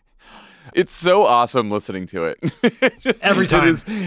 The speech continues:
Speaker 2: Every
Speaker 1: it is
Speaker 2: time it's
Speaker 1: really,
Speaker 2: great.
Speaker 1: it surpassed all expectations. Uh, just, you know, I was reading about it, I'm like, "Well, uh, we finally hear the audio. What's that gonna do?" You know what?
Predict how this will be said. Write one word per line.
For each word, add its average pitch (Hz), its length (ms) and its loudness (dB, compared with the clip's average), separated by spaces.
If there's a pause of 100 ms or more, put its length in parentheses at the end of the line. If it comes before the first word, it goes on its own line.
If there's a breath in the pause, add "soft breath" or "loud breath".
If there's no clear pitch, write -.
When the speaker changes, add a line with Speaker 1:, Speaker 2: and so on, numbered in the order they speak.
Speaker 2:
Every 175 320 0
Speaker 1:
it 170 40 6
is 170 60 4
Speaker 2:
time 147 180 0
it's 180 140 4
Speaker 1:
really, 185 220 2
Speaker 2:
great. - 80 -2
Speaker 1:
it 165 120 0
surpassed 160 640 -2
all 139 300 2
expectations. 107 1080 -2
Uh, 98 280 2
just, 101 300 -12 (160 loud breath)
you 131 100 -6
know, 117 80 2
I 107 60 4
was 104 140 -2
reading 143 260 0
about 135 140 4
it, - 20 2
I'm 127 80 0
like, 123 160 2
"Well, 190 260 4
uh, 180 120 4
we 185 160 -2
finally 180 320 -4
hear 160 120 0
the 127 120 2
audio. 120 320 2
What's 117 160 -4
that 107 160 0
gonna 98 140 -8
do?" 80 340 -8
You 127 100 -10
know 147 140 0
what? 139 300 0